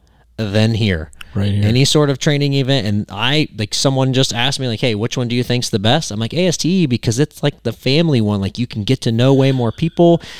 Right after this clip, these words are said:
Speaker 1: it, 'cause it is a little bit smaller, and that's getting bigger
Speaker 2: Mm-hmm.
Speaker 1: very quickly."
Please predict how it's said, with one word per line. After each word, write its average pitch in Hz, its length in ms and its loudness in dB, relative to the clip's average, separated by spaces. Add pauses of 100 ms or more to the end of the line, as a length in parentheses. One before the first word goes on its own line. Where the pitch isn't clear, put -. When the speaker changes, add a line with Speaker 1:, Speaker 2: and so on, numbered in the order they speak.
(140)
Speaker 1:
it, 117 180 0
'cause 123 180 0
it 123 120 0
is 135 180 2
a 143 40 2
little 139 220 4
bit 131 140 2
smaller, 143 440 2
and 104 120 -2
that's 107 180 -6
getting 165 340 4
bigger 151 400 4
Speaker 2:
Mm-hmm. 113 340 2
Speaker 1:
very 139 340 2
quickly." 131 500 0